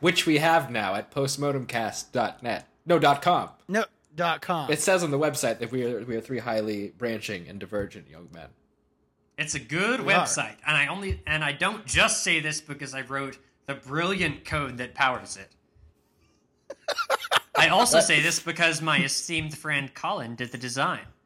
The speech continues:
Speaker 3: and my esteemed friend Philip secured the domain name.
Speaker 1: I secured it very well, too. I used, I used Node J S.
Speaker 2: You had that shit on lock.
Speaker 3: You secured the fuck out of it.
Speaker 1: Patrick, Pat-, Patrick, what you, what did you write the site in? Was it, was it a, any, any Node?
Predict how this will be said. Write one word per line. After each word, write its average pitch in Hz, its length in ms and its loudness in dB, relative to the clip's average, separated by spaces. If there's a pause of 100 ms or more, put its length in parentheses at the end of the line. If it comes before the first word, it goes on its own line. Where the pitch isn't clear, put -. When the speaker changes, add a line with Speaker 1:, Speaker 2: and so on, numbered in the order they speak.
(300)
Speaker 3:
and 120 180 -2
my 117 200 2
esteemed 131 420 -2
friend 120 280 -2
Philip 160 380 -4 (280)
secured 139 880 -2 (220)
the 104 60 -20
domain 107 440 -10
name. 90 80 -16 (1000)
Speaker 1:
I 143 140 4
secured 135 420 0
it 104 120 -6
very 110 220 -2
well, 110 220 0
too. 123 240 -4
I 101 60 -2
used, 104 340 -8
I 110 60 -2
used 104 220 -6
Node 104 240 -6
J 101 180 -4
S. 120 140 -2
Speaker 2:
You 202 60 4
had 202 140 6
that 160 120 0
shit 165 160 0
on 131 160 -6
lock. 131 340 -10 (360)
Speaker 3:
You 151 100 -8
secured 196 400 -4
the - 80 -6
fuck 165 320 -2
out 101 160 -6
of 95 100 -20
it. 92 80 -20 (880)
Speaker 1:
Patrick, 185 360 0
Pat-, 220 180 4
Patrick, 254 240 4
what 226 160 2
you, 233 60 0
what 233 80 6
did 254 140 2
you 247 60 0
write 226 220 2
the 175 60 -8
site 110 240 2
in? 107 100 -4
Was 113 120 -6
it, 113 100 -12
was 120 180 -4
it 117 80 -4
a, 123 260 -4 (320)
any, 151 240 -4
any 147 160 -2
Node? 160 360 0